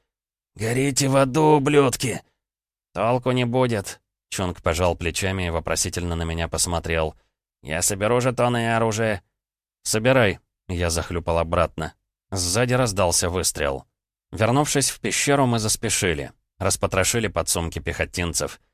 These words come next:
Вооружившись найденными индивидуальными аптечками, сняли жгут с Ивана, тщательно забинтовали плечо.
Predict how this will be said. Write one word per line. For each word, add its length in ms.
Вооружившись 800
найденными 640
индивидуальными 720
аптечками, 600
сняли 360
жгут 380
с 80
Ивана, 480
тщательно 460
забинтовали 580
плечо. 540